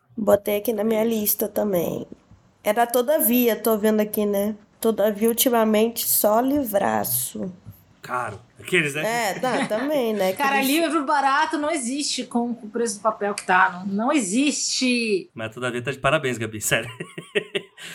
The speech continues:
Speaker 1: Ó, mas
Speaker 2: É
Speaker 1: esse
Speaker 2: foda.
Speaker 1: agora na Amazon tá trinta e oito reais, gente. Agora,
Speaker 3: Eu não consigo
Speaker 1: nesse exato
Speaker 3: julgar,
Speaker 1: momento.
Speaker 3: cara.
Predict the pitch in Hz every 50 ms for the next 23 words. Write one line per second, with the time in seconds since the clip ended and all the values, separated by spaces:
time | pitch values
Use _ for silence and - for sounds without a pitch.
0 | - - - - 403 370 330 269 240 247 247 247 254 226 262 262 285 - - 285
1 | 277 285 269 262 262 262 285 285 277 277 269 254 254 262 277 285 294 302 339 -
2 | 320 311 311 311 311 320 294 294 285 294 - 285 311 359 359 415 403 381 381 381
3 | 392 403 381 359 359 294 240 202 180 185 185 180 226 220 196 180 180 180 - -
4 | 208 220 214 - 208 214 226 240 302 302 269 269 320 277 269 - 240 240 294 302
5 | 262 247 262 233 226 226 214 208 233 214 208 208 196 180 -